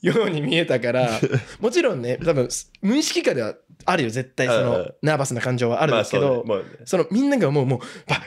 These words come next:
Speaker 1: クバックバックバックみたいなのはなくて、
Speaker 2: うーん。
Speaker 1: 当然ね、体硬くなったりとかはあるじゃん。
Speaker 2: はいはい。
Speaker 1: マスコだったら当然ね、
Speaker 2: そうだね。
Speaker 1: みんなあると思うんだけど。そう。でも、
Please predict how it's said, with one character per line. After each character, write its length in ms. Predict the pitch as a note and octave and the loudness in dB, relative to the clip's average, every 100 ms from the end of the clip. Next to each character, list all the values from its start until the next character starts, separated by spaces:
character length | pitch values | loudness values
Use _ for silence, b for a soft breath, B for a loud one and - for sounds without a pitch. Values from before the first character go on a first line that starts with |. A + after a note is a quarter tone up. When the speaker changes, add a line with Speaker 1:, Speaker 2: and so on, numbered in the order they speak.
| - | -10
Speaker 1:
ク 80 | - | -6
バ 120 | - | -4
ッ 60 | - | -2
ク 140 | E3+ | -2
バ 120 | E3 | 0
ッ 60 | D3 | -2
ク 160 | - | -4
バ 100 | C3+ | -6
ッ 60 | D3+ | -2
ク 120 | G3 | 0
み 80 | F#3 | 2
た 80 | G3 | 2
い 40 | |
な 80 | G3 | 2
の 80 | A#3+ | 2
は 200 | D#3 - _ - | 0 -4 _ -2
な 280 | C3 E3+ | 0 0
く 80 | E3+ | -2
て、 280 | - G#2+ - | -8 -8 -8
Speaker 2:
う 40 | - | -6
ー 840 | F#2+ F#2+ F#2 F#2 F#2 F2 F2+ F2 | -2 -2 -2 -2 -2 -4 -4 -4
ん。 20 | |
Speaker 1:
当 160 | E3 A3 | 0 0
然 160 | A3+ | 2
ね、 100 | A3 | 0
体 300 | A3 F3 F3+ | 0 0 0
硬 160 | F#3 F#3 | 0 -2
く 60 | C#3+ | -2
な 80 | |
っ 40 | A#2 | -4
た 80 | A2+ | -8
り 80 | |
と 60 | G#2 | -8
か 100 | - | -8
は 240 | G2+ E2+ | -6 0
あ 60 | D3 | 0
る 80 | C3 G2+ | 0 -2
じ 100 | E2+ | -4
ゃ 60 | G#2 | -6
ん。 20 | |
Speaker 2:
は 0 | |
い 0 | |
は 20 | |
い。 60 | F#2 _ - | -10 _ -4
Speaker 1:
マ 120 | A2+ G2 | 2 2
ス 40 | |
コ 80 | D2 | 2
だ 80 | G#2+ | -2
っ 80 | |
た 100 | F#2 | -2
ら 100 | E2 | -4
当 180 | - B2+ | -2 -2
然 180 | A#2 A2+ | 0 -2
ね、 60 | G#2+ | -4
Speaker 2:
そ 60 | |
う 20 | |
だ 0 | |
ね。 20 | G2+ | -4
Speaker 1:
み 100 | B2+ | 0
ん 60 | C3 | 2
な 80 | |
あ 20 | A#2+ | 2
る 80 | |
と 80 | A2+ | 0
思 60 | G#2 | -4
う 20 | |
ん 20 | |
だ 80 | F#2 | -6
け 60 | D#2 | -8
ど。 140 | D2 B B B B - | -10 B B B B -4
そ 300 | A2+ G2+ - - | -2 -2 -6 -20
う。 40 | - _ | -20 _
で 80 | F#3+ | 0
も、 380 | D3+ B2 F2+ | 0 0 -4